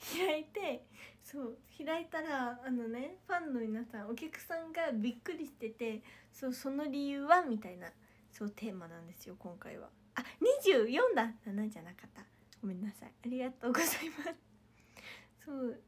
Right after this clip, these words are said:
一月二十四の十一時、二十三時、二十三時五十九分まで。そう。<laughs> あ、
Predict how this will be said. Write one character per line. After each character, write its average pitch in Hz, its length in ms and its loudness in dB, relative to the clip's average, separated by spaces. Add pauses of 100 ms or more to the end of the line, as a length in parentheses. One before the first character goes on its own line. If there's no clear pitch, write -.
(140)
一 262 260 -4
月 277 260 0
二 220 200 2
十 196 260 -2
四 196 540 -4
の 330 180 0 (840)
十 226 160 0
一 214 120 -2 (160)
時、 - 200 -18 (180)
二 226 180 4
十 190 180 -2
三 214 220 -2
時、 - 140 -12 (300)
二 233 140 4
十 202 140 -2
三 220 200 -2
時 - 100 -4
五 220 120 2
十 262 160 2
九 - 180 0
分 269 160 0
ま 160 80 -6
で。 - 160 -12 (580)
そ - 160 -20
う。 - 60 -20 (1400)
<laughs> - 0 -
あ、 285 160 2